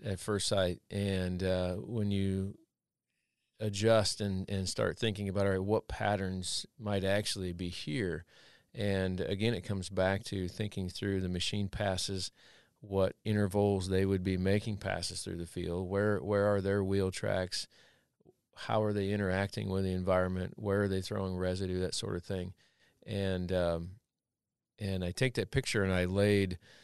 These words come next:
lines on it that matched how the wheat was harvested the year before. It happened to be a, a farm that was wheat the year before and corn in the picture. And, uh, uh,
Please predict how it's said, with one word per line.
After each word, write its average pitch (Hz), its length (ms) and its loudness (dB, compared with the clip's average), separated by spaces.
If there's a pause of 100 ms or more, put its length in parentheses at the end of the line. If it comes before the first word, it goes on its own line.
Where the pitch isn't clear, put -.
(320)
lines 104 600 2
on 85 240 -2
it 85 200 -6
that 92 580 -4
matched 92 720 -4 (300)
how 87 400 -2 (100)
the 87 400 -6 (560)
wheat 107 400 -8
was 92 180 -6
harvested 90 460 -4
the 87 80 -8
year 85 100 -4
before. 82 420 -4
It - 20 -4
happened 90 220 -6
to 87 40 -8
be 85 120 -6
a, 78 260 -6
a 82 140 -6
farm 92 360 -4
that 71 120 -10
was 90 140 -8
wheat 98 320 -6
the 98 60 -10
year 92 160 -4
before 87 600 -4
and 87 340 -8
corn 95 560 -4
in 90 200 -6
the 85 80 -8
picture. 90 500 -6 (520)
And, 92 440 -2
uh, 85 260 0 (280)
uh, - 280 -4